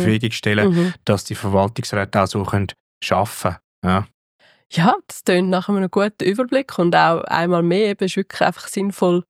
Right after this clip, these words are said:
Speaker 2: dass man dort, äh, auf Fachleute halt zurückgreift. Ich glaube, das ist in der heutigen Zeit wichtiger denn je. Ich glaube, Generalisten haben so ein bisschen ausgedient, weil man halt wirklich einfach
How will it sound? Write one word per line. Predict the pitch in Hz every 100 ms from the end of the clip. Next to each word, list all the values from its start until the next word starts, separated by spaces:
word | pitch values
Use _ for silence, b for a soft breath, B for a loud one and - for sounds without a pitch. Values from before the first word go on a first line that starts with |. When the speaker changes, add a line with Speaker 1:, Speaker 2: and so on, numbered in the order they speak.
| -
Speaker 2:
dass | 175 -
man | 170
dort, | 165 170 -
äh, | 165 160 175 _ b b b -
auf | -
Fachleute | - 175 - 233 240 233
halt | 226 -
zurückgreift. | 240 - 208 226 240 196
Ich | -
glaube, | 165 160 -
das | 175 180
ist | 175 -
in | 165
der | 170
heutigen | 196 202 220 180
Zeit | - 190 -
wichtiger | 214 - 202 180
denn | 170 170
je. | 165 165 196 240
Ich | _ _ _ _ _ _
glaube, | - 175
Generalisten | - 175 180 165 180 202 - 190
haben | 180 180
so | -
ein | 175
bisschen | 180 -
ausgedient, | 240 - 208 220 240 -
weil | 180
man | 180 180
halt | 185 -
wirklich | 202 -
einfach | 185 185